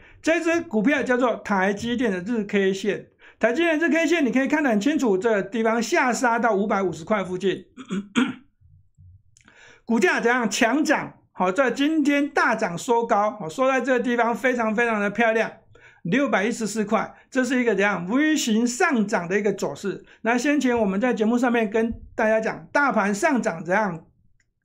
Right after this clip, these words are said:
像是一个 V 形上涨的一个走势，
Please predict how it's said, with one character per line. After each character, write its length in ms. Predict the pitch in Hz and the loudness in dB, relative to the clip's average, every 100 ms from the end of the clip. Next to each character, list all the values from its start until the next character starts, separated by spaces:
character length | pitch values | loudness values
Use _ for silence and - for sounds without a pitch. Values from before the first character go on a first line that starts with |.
| _ _ _ _ _ | _ _ _ _ _
像 260 | - 254 | 0 0
是 160 | 226 233 | 0 0
一 40 | |
个 120 | 202 180 | 0 0
V 380 | 196 269 285 | 0 2 2
形 340 | 269 208 190 202 | 0 0 0 0
上 320 | - 277 190 | 0 0 0
涨 180 | 190 151 | -2 -4
的 80 | 190 | -2
一 60 | |
个 80 | 196 | -2
走 160 | 180 - | -4 -6
势， 260 | 208 - | -4 -6